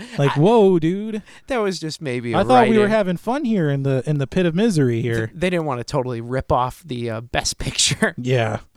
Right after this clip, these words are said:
Speaker 1: So this budget was actually triple what Neil Marshall had for his previous film. So
Speaker 2: Oh, right on.
Speaker 1: he was fi-, this, I think this was his first decent chance to do something with a decent budget.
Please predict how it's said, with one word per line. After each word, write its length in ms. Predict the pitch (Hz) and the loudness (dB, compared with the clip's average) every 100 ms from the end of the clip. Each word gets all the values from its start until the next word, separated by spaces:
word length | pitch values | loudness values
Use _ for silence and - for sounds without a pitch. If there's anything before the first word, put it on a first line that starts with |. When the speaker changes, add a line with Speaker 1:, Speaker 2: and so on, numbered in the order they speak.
| - | -2
Speaker 1:
So 80 | |
this 140 | 202 302 | 0 2
budget 300 | 170 233 226 | 2 2 2
was 140 | 175 | 0
actually 640 | 160 180 180 175 151 135 - | 0 -2 -2 -4 -2 -4 -8
triple 540 | - - 190 175 156 139 | -8 -2 0 2 2 2
what 200 | 139 - | 0 0
Neil 180 | 143 | -2
Marshall 800 | 147 131 139 139 139 123 117 110 - | 0 2 0 2 0 0 -2 -6 -4
had 320 | - 131 123 | 0 0 0
for 380 | - 135 123 123 | 0 2 4 2
his 120 | 123 | 2
previous 500 | - 160 208 143 107 | 0 0 2 0 -2
film. 260 | - 107 98 | -4 -4 -4
So 400 | - 123 117 120 | -2 0 0 0
Speaker 2:
Oh, 140 | 427 359 | 0 0
right 180 | 330 359 | 0 0
on. 80 | |
Speaker 1:
he 80 | 190 | 0
was 140 | 240 202 | 0 -2
fi-, 220 | 175 170 | -2 -2
this, 260 | 160 185 - | -2 -2 -2
I 120 | 151 | -6
think 200 | 240 226 | -4 -2
this 200 | 170 - | -2 -2
was 140 | 165 | -6
his 140 | 151 131 | -6 -10
first 440 | - 147 135 131 | -4 -4 -4 -6
decent 360 | 131 143 151 123 | -4 -2 -2 -2
chance 300 | - 139 127 | -4 -4 -4
to 80 | 127 | -6
do 220 | 123 127 | -4 -4
something 380 | - 127 120 120 | -2 -2 -2 -2
with 120 | 117 | 0
a 60 | |
decent 460 | 123 120 120 120 117 | 0 0 0 -2 0
budget. 400 | 120 120 104 - | 0 0 -2 -6